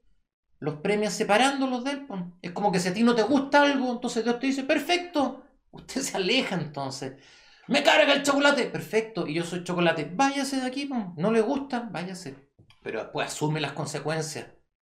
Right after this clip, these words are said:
de que no te haya gustado el chocolate. Asúmela.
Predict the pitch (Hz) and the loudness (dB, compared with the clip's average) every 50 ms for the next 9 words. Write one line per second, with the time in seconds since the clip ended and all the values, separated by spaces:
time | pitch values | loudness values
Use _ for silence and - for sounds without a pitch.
0 | _ _ _ 139 127 120 117 120 117 113 110 107 104 104 104 - 104 82 87 - | _ _ _ -12 -10 -10 -8 -8 -6 -6 -6 -6 -6 -8 -12 -14 -16 -16 -16 -16
1 | - - _ - - - - - _ _ _ _ _ _ _ _ _ _ _ _ | -20 -20 _ -20 -20 -20 -20 -20 _ _ _ _ _ _ _ _ _ _ _ _
2 | _ _ _ - - - - - 127 120 101 95 87 - | _ _ _ -20 -20 -18 -14 -14 -12 -12 -12 -14 -16 -18